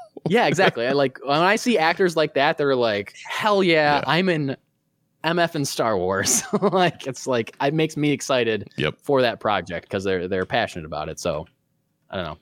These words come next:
Speaker 1: That's the, I mean, that's all I can think about this 'cause I haven't seen anything, or I feel like they haven't told us really anything about it. It hasn't been, like, photos or anything. There's
Speaker 2: No, there's not
Speaker 1: very
Speaker 2: been much. There's basically been,
Speaker 1: Yeah.
Speaker 2: uh, Jude Law, and then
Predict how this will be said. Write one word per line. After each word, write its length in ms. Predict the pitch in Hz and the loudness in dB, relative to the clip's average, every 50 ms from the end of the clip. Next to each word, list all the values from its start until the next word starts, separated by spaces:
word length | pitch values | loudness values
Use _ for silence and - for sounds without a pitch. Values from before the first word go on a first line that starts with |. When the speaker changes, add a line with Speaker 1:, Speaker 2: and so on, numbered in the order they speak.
| _ | _
Speaker 1:
That's 220 | - 139 139 - - | -2 -2 -2 -2 -2
the, 120 | 143 135 - | -4 -2 0
I 60 | 131 | 0
mean, 240 | 131 139 135 127 113 - | 0 0 0 -2 0 0
that's 160 | 131 139 - | -2 0 2
all 140 | 139 135 131 | 2 2 2
I 60 | 127 | 0
can 200 | - 127 113 107 | 0 -2 -4 -2
think 180 | - 170 151 | -2 -2 -4
about 220 | - 95 95 87 - | -2 -2 -2 -4 -4
this 180 | 87 82 - | -6 -8 -8
'cause 140 | - 117 98 | -8 -6 -4
I 100 | 98 95 | -4 -2
haven't 380 | 98 107 110 110 107 - _ - | 0 -2 -2 -4 -6 -10 _ -8
seen 180 | - - 165 | -4 -2 -2
anything, 300 | 135 98 85 95 92 98 98 | 0 -2 -2 -4 -6 -4 -4
or 220 | 95 98 92 92 113 _ _ _ | -4 -4 -6 -8 -12 _ _ _
I 80 | - | -14
feel 140 | 104 - 135 123 | -6 -2 0 0
like 220 | 117 - - _ _ _ _ _ _ _ | 0 -2 -6 _ _ _ _ _ _ _
they 80 | - 120 | -8 -2
haven't 240 | 139 156 156 151 - | -2 -2 -2 -2 -4
told 200 | - 147 143 135 | -2 -2 0 0
us 140 | 127 - - | 0 -2 -2
really 360 | 117 127 127 120 113 113 113 - | -2 0 0 0 0 -2 -2 -2
anything 280 | - 127 127 113 113 104 | -2 -2 -2 -2 -2 -4
about 260 | 92 90 95 87 76 - | -2 -2 -2 -4 -4 -8
it. 100 | - - _ _ _ _ _ _ _ _ _ - | -12 -16 _ _ _ _ _ _ _ _ _ -8
It 40 | |
hasn't 240 | 104 101 104 101 92 | -6 -4 -4 -4 -4
been, 120 | 98 92 87 | -4 -4 -4
like, 220 | 87 85 82 - | -6 -8 -10 -12
photos 460 | - - 151 147 135 131 127 120 110 110 | -4 -2 0 0 2 2 2 0 0 0
or 100 | 104 104 | -2 0
anything. 360 | 101 98 98 - 98 90 90 90 | -2 -2 -4 -4 -6 -6 -6 -8
There's 220 | 87 85 82 - - | -8 -10 -12 -6 -2
Speaker 2:
No, 200 | 101 110 120 98 | 0 2 2 2
there's 220 | 76 80 82 - 101 | 0 -2 -2 0 -2
not 120 | 101 104 | -2 0
Speaker 1:
very 100 | 92 98 | 0 -2
Speaker 2:
been 100 | 92 87 | 0 0
much. 320 | 87 101 95 78 - - | 0 0 0 0 -2 -2
There's 160 | - 90 82 80 | -2 -2 -4 -2
basically 420 | - 90 92 92 - - 92 87 | -2 -4 -2 -4 -2 -2 -4 -4
been, 280 | 78 78 80 82 82 80 | -2 -2 -2 -2 0 0
Speaker 1:
Yeah. 680 | 80 78 82 85 85 - _ _ _ _ _ - - - | -2 -2 -2 -4 -8 -10 _ _ _ _ _ -8 -6 -4
Speaker 2:
uh, 420 | 80 82 - - - 67 60 - - - - | -4 -2 -2 -4 -6 -6 -6 -10 -12 -12 -12
Jude 260 | - - 92 98 87 | -8 -4 -4 -2 0
Law, 340 | 87 87 87 92 98 101 101 - | 0 2 2 2 2 0 0 -2
and 180 | - 80 80 82 | -2 -2 -2 -2
then 400 | 82 82 82 80 82 87 85 85 | 0 0 0 -2 -2 -2 -4 -6